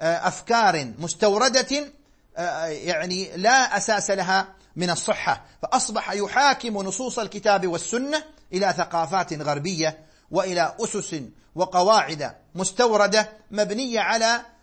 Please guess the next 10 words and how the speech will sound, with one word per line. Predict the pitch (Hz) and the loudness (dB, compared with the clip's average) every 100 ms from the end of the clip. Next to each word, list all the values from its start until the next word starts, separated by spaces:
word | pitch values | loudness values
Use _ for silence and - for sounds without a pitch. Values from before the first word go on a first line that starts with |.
| _ | _
أهواء | 185 156 165 190 - - | -2 0 4 4 4 -2
وآراء | 131 170 170 170 147 | -4 2 4 4 2
خاصة. | - 160 - - 101 - _ _ _ _ _ _ _ _ _ _ _ | 2 0 0 -4 -8 -14 _ _ _ _ _ _ _ _ _ _ _
قال: | - 180 139 | 2 2 4
"فإن | 185 202 170 | -2 -2 -2
هذا | 175 175 160 | 0 2 0
خروج | 165 190 214 175 | -2 -4 -4 -6
عن | 156 | -4
الصراط | 151 - 165 | -6 -2 -4
المستقيم | 151 147 - 147 214 190 - | -2 -6 -6 0 2 2 0